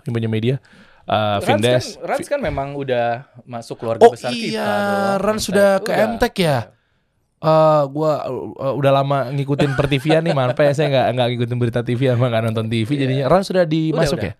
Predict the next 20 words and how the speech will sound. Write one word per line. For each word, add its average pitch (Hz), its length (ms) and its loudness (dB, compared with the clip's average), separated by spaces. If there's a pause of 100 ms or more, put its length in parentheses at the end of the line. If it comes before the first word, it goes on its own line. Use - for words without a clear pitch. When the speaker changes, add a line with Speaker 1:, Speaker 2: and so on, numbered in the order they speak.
Speaker 2:
udah 117 220 -12
masuk. 98 340 -20
Speaker 1:
Oh, 139 720 -2 (200)
oke. 95 300 -8 (1300)
Ya, 104 180 -2
itu 113 140 -2
Speaker 2:
Udah. 180 80 4
Speaker 1:
salah 139 160 6
satunya 135 400 0 (720)
nambah 143 320 2
revenue 139 320 0
stream 180 240 0
gara-gara 135 400 2
ngambil 143 320 2
Speaker 2:
Oh - 80 -2
iya, 110 80 -10
pasti 135 400 -12
dong. 123 400 -6
Speaker 1:
digital 117 480 2
ya? 82 120 -8